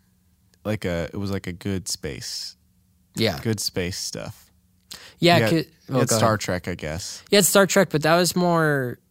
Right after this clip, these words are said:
Speaker 1: That's heady.
Speaker 2: It was more, yeah, it was more like problem solving
Speaker 1: Yeah.
Speaker 2: and more, like, human moral, morality, I guess. Whereas this, it's more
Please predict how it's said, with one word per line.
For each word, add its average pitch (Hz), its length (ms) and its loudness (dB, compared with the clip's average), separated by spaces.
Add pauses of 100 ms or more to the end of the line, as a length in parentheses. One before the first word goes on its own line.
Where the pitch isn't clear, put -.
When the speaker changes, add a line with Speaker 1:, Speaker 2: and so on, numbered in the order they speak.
Speaker 1:
That's - 140 -6
heady. 90 440 -2 (640)
Speaker 2:
It 160 80 4
was 170 180 4
more, 180 220 2
yeah, 170 200 4
it 156 40 4
was 147 140 2
more 165 160 4
like 165 280 0 (120)
problem 131 420 0
solving 101 640 -2
Speaker 1:
Yeah. 101 240 -2
Speaker 2:
and 104 460 -2 (640)
more, 127 240 0
like, 120 180 0 (180)
human 151 760 -2 (1400)
moral, 160 520 2
morality, 190 580 4
I 220 100 2
guess. 226 340 0 (640)
Whereas 156 280 6
this, 175 240 4
it's - 320 0 (120)
more 131 420 2